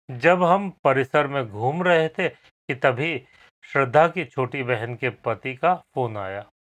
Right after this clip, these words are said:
उसने लगभग पन्द्रह साल पहले इस विश्वविद्यालय के School of Technology में पढ़ाई की थी।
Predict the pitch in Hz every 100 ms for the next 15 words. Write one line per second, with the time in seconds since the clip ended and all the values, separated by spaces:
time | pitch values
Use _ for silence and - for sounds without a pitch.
0 | _ _ _ _ _ _ - 147 - 214
1 | 226 170 120 151 185 _ - 151 151 185
2 | 233 - 151 135 120 120 104 120 151 147
3 | - 131 113 - 117 120 120 123 156 165
4 | - 113 139 _ _ - - _ 185 202
5 | 175 135 - - 123 - 123 117 110 107
6 | 123 151 196 - 120 107 101 95 - 101
7 | _